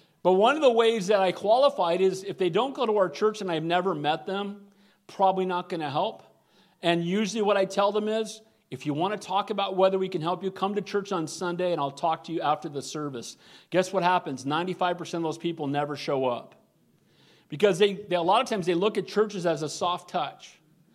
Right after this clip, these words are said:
And they won't just call one church, they'll call every church in town, and we may be helping somebody continue with their drug addiction or their,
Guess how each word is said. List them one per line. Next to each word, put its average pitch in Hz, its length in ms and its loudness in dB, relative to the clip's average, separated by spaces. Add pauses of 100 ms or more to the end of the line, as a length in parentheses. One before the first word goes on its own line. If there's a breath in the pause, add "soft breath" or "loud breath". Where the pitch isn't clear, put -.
(300 soft breath)
And 151 100 0
they 180 60 6
won't 220 180 4
just 226 140 -8
call 226 180 6
one 208 240 0
church, 180 260 -4
they'll 190 120 0
call 190 240 2
every 196 220 0
church 208 320 0
in 175 100 -4
town, 170 520 -4 (320 loud breath)
and 170 140 4
we 247 80 2
may 254 180 2
be 185 140 -2
helping 190 320 0
somebody 202 380 -4
continue 208 520 -4
with 202 140 0
their 202 140 -2
drug 190 340 0
addiction 139 540 -4
or 147 160 -2
their, 151 180 0